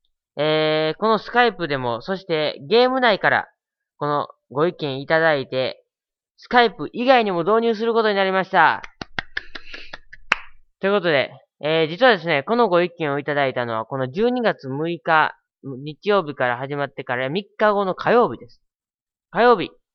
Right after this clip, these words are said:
ゲーム内インさせていただいて、イベントをやったんですけども、その時に、えー、Skype以外にも欲しいっていう、うー、ご意見があっ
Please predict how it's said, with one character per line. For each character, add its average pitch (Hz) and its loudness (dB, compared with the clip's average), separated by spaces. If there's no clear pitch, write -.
ゲ 202 4
ー - 4
ム 254 0
内 170 4
イ 175 -2
ン 139 -10
さ 143 -6
せ - -18
て 135 -12
い 123 -14
た 139 0
だ 131 0
い 113 -6
て、 120 -4
イ 175 -4
ベ 226 4
ン 214 -8
ト 202 0
を 165 0
や 175 0
っ 175 -6
た 131 -2
ん 117 -10
で 110 -8
す - -14
け 117 -10
ど 117 -6
も、 123 -8
そ 185 -8
の 180 -8
時 165 -6
に、 160 -6
え 147 -4
ー、 139 -8
Skype - -2
以 190 -6
外 175 0
に 120 -4
も 113 -6
欲 143 -8
し 120 -12
い - -14
っ - -20
て 120 -10
い 123 -4
う、 113 -8
う 113 -8
ー、 - -8
ご 127 0
意 139 -4
見 107 -8
が 104 -8
あ - -4
っ - -12